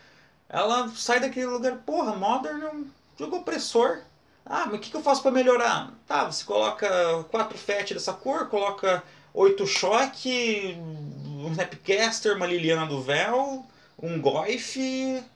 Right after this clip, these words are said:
dá uma meia lua pra frente, X bolinha e soco forte, e você tem um deck aí que ele é Tier two, Tier one, não sei. E a pessoa sai de lá sabendo menos do que <laughs> entrou,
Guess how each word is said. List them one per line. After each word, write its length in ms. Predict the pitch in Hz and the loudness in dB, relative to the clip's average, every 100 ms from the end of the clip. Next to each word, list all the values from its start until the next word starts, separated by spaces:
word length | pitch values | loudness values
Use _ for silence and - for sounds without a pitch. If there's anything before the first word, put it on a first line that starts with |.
| _ _ _ - | _ _ _ -8
dá 220 | 147 180 | 0 2
uma 120 | 190 | 2
meia 220 | 185 185 | 2 4
lua 220 | 180 180 180 | 4 4 2
pra 180 | 185 | 2
frente, 560 | 175 - 175 175 151 175 | 2 2 2 2 -2 -2
X 320 | - - 156 | -2 -4 -4
bolinha 640 | 151 151 147 196 220 226 190 | 0 2 2 0 0 0 0
e 480 | 160 147 139 135 131 - - - - | -2 -4 -4 -6 -8 -16 -18 -20 -12
soco 320 | - 165 143 | -2 -2 -2
forte, 600 | - 170 240 277 277 262 - - - | -4 0 0 0 -6 -8 -18 -20 -12
e 80 | - | -8
você 160 | 269 302 | -6 -2
tem 40 | |
um 100 | 269 | 2
deck 320 | 214 185 185 | 4 4 4
aí 340 | 190 180 196 196 - _ _ | 2 2 -2 -6 -18 _ _
que 300 | - 165 165 | -8 -2 0
ele 160 | 165 165 | 2 2
é 80 | |
Tier 560 | 165 - 143 160 165 151 - | 2 2 2 2 -2 -6 -12
two, 480 | - 180 202 139 101 | -8 -4 -2 -2 -6
Tier 400 | - 110 120 117 | -8 -2 0 2
one, 260 | 113 120 107 - | 2 0 -2 -8
não 120 | 113 | -6
sei. 280 | - - - - _ _ _ _ _ _ _ _ _ _ _ _ - | -4 -6 -10 -20 _ _ _ _ _ _ _ _ _ _ _ _ -14
E 60 | - | -10
a 40 | |
pessoa 300 | - - 277 | -8 -6 -4
sai 200 | - 208 | -2 0
de 60 | 196 | 2
lá 360 | 160 175 196 147 135 - | 4 2 -2 -12 -18 -6
sabendo 300 | 156 160 165 | 0 2 2
menos 280 | 151 180 170 | 2 2 -2
do 80 | |
que 220 | 170 - 233 | -2 -4 -2
<laughs> 0 | |
entrou, 560 | - - 123 117 - | -4 0 4 4 2